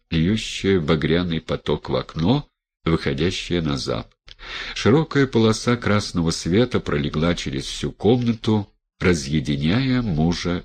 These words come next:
и жену. Ни тот, ни другой не сделали шагу через эту полосу отчуждения, как бы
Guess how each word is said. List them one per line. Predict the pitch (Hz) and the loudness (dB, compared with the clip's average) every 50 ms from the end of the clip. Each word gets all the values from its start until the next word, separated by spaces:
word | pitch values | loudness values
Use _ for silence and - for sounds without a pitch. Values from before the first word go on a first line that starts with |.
| _ - | _ -4
и | 82 80 | -4 -4
жену. | 71 71 71 69 64 62 60 53 - - _ - - - - - - - - - - - | -4 -4 -6 -6 -6 -6 -6 -6 -8 -10 _ -20 -20 -18 -16 -14 -12 -10 -10 -10 -8 0
Ни | 165 196 226 | 4 6 6
тот, | - - 170 180 180 - | 6 6 4 4 4 2
ни | 151 151 | 2 2
другой | 135 139 131 135 117 131 143 143 | 4 4 4 4 6 6 6 6
не | 127 123 123 | 6 6 4
сделали | 104 87 87 120 127 120 113 107 113 113 | 4 4 4 4 6 6 4 4 2 2
шагу | 110 - - 117 123 131 113 92 82 | 0 0 -2 -2 -2 0 0 -2 -2
через | 76 - - 78 76 76 - - - - - | -2 -2 -2 -2 -2 -2 -4 -6 -10 -4 -2
эту | 82 82 - - 82 76 | -2 -2 -2 -2 -6 -8
полосу | - - 80 78 78 73 73 - - - - 69 | -4 -2 -2 0 0 -2 -4 -6 -8 -6 -6 -6
отчуждения, | 69 - - - - - 78 73 69 76 67 62 67 82 98 139 160 147 135 139 127 107 87 | -6 -6 -6 -8 -6 -6 -6 -6 -6 -8 -8 -4 0 2 4 4 4 2 0 0 0 0 0
как | - - 85 87 78 73 | -2 -2 -4 -4 -4 -2
бы | 73 85 85 82 78 78 | 0 2 2 2 2 0